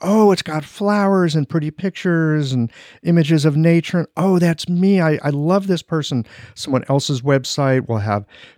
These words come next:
pictures of instruments and they'll have things about research and it will look very medical-ish. And other people are going to go, "Yep, that's the thing for me." The website,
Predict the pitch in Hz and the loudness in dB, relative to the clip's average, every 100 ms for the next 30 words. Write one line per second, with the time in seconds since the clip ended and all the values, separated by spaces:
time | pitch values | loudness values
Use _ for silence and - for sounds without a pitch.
0 | _ - 127 - 110 107 165 160 - 147 | _ -10 -10 -6 -6 -6 -4 -4 -2 0
1 | 139 135 123 - 110 107 104 104 - 110 | 4 4 2 -2 -6 -6 -6 -6 -6 -6
2 | 107 110 110 139 143 135 - 135 131 123 | -4 -6 -8 -4 -4 -2 -2 0 2 0
3 | 113 - 110 - 120 117 - 120 113 110 | -4 -8 -8 -6 -4 -4 0 0 2 2
4 | 117 123 - 156 160 180 175 131 117 131 | 2 2 2 -2 0 -2 -2 -6 -4 -6
5 | - 143 135 127 127 110 113 107 - _ | -6 -6 -2 0 0 2 0 -2 -10 _
6 | 117 120 123 _ _ - 113 110 - 120 | -2 -2 -2 _ _ -4 -2 -2 -4 -6
7 | 120 107 104 110 113 123 101 110 107 131 | -2 -4 -4 -4 -2 -2 -4 -8 -2 -2
8 | 180 - 208 160 156 | -2 -4 -2 -2 -2